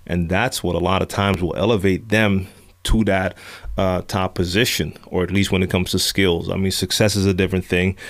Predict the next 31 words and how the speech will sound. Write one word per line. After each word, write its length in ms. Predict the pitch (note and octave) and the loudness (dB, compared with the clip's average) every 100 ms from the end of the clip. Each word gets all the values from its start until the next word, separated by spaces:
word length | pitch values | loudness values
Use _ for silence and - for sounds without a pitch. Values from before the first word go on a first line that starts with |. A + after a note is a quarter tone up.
| - - | -18 -10
but 260 | E2+ F#2+ - - - | 0 0 0 -6 -6
you're 160 | G2 A#2+ | 0 0
talking 340 | - A2 G#2 | 2 0 2
about 360 | F#2 F#2 F2+ F2+ - - - - - F#2 | 2 2 2 -2 -8 -20 -20 -16 -10 -2
good 200 | G2+ F#2+ | 0 4
music, 360 | A2+ F#2 D2+ - - - _ - - - - - _ - - | 2 2 -4 -12 -20 -20 _ -20 -20 -20 -20 -20 _ -12 0
and 100 | G2+ | 2
you 120 | G2 | 4
feel 260 | G2 G2+ - | 4 2 2
others 360 | G2+ G#2 G#2 F#2 | 2 4 2 2
are 100 | G2 | 2
making 340 | F#2 G2+ F#2+ | 0 2 2
better 200 | F2 E2 | 0 0
music. 400 | A2+ C3+ E2 - - - - - - | 2 2 0 -6 -16 -20 -18 -16 -16
So 220 | - A2 G#2 | -2 2 4
maybe 420 | A2 C3 B2 G#2+ | 4 4 4 4
Mesto 540 | F#2+ A2+ - G#2 F#2+ | 4 2 2 4 4
is 80 | F#2 | 4
more 180 | F#2 F2 | 2 0
talented 500 | - A#2+ A3 A2+ F2 | 0 0 0 0 0
than 120 | E2 | 0
you. 280 | D#2 E2+ - - - - _ - | 0 -2 -6 -14 -20 -20 _ -6
Maybe 260 | F2+ F#2 F#2 | 0 0 2
Mesto 440 | F2 E2 - F2 | 0 0 0 0
works 300 | F#2 C3 - | 2 0 0
harder. 400 | - E2 A1 G#1+ - - - | -2 -2 -2 -8 -14 -20 -6
Maybe 420 | F2+ F#2+ F#2+ G2+ | 0 4 4 4
both. 440 | G2+ C#3 - - - - - - - - | 4 2 0 -6 -16 -20 -20 -20 -20 -4
I 180 | G#2 C#3+ | -2 0
can't 300 | - G#2 - | 0 0 2
tell. 320 | B2 - | 0 0